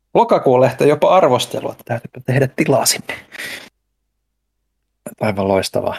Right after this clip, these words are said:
In-, innolla sitä mielenkiinnolla odotetaan, että, että mitä sieltä sitten tulee. Että, että kuten puhuttu, niin yksi varmaan odotetuimpia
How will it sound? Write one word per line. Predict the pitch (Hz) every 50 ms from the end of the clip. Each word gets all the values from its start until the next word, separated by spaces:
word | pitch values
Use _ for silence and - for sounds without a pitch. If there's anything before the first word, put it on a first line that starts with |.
| - _ _ _ _ _ _ _ _ _ _ -
In-, | 156 156 143
innolla | 170 170 139 110 110 -
sitä | 127 131 117 120 113
mielenkiinnolla | 113 110 107 104 101 98 104 101 101 98 98 98
odotetaan, | 101 101 101 - - - - - - - -
että, | - -
että | - -
mitä | - - - 117
sieltä | - 113 - - 101
sitten | - 107 - _ - 117 117 - _ _ _ _ _ _ _ _ _ _ _ _ _ _ _ _ _ _ _ -
tulee. | 139 127 - - -
Että, | - - - - - -
että | 131 - -
kuten | 107 - - 110 -
puhuttu, | 117 110 98 107 117 - - 127
niin | 127 131 - _ _ _ _ _ _ _
yksi | 127 123 123 - - _ _ -
varmaan | 123 120 117 113 113
odotetuimpia | 120 120 117 117 - 117 117 120 - 127